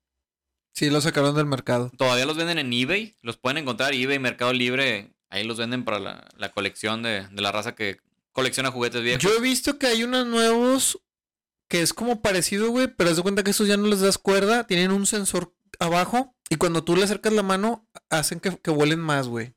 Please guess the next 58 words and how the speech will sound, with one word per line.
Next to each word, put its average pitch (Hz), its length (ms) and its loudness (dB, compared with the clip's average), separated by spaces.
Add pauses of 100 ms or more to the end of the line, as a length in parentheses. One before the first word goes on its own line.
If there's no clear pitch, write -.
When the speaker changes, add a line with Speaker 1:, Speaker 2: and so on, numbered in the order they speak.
(580)
Speaker 2:
Ah, 104 240 0
esos 127 220 0
no 113 80 0
los 113 120 -4
Speaker 1:
Este, 113 100 -4
Speaker 2:
he - 20 -2
visto. 107 340 -6
Speaker 1:
sí, 175 120 -2
porque 175 200 -4
hay 175 60 0
un 175 60 -4
video 185 180 0
bien 190 140 -6
gracioso 190 320 -4
de 196 80 -4
una 196 120 -4
niña 190 160 -4
que 196 120 -4
le 180 100 0
hace 170 100 -6
así 196 220 -6
a 196 60 0
una, 190 300 -6
que 190 60 -14
es - 60 -16
como 185 140 -12
una 180 120 -6
tipo 190 220 -6
hadita, 185 420 -2 (380)
y 160 100 -2
está 151 180 -4
como 180 180 -8
una 185 140 -4
chimenea, 180 540 -4 (260)
y - 120 -6
a 139 40 -4
la 131 140 -4
güey 127 180 -6
se 151 120 -8
le 151 100 -2
va 143 100 0
la 175 120 -2
chimenea 151 340 -4
y 151 40 -4
se 165 60 -2
empieza 165 200 -4
a 233 40 -8
quemar. 160 300 -4
<laughs> - 560 -4
Speaker 2:
Eso, 311 240 -2 (640)
eh, 131 180 -12
está 131 240 -4
muy 147 160 -2
moderno 139 460 -2
para 117 180 -2
mí 117 160 -4
eso. 120 280 -4 (300)
Speaker 1:
Sí, 180 140 0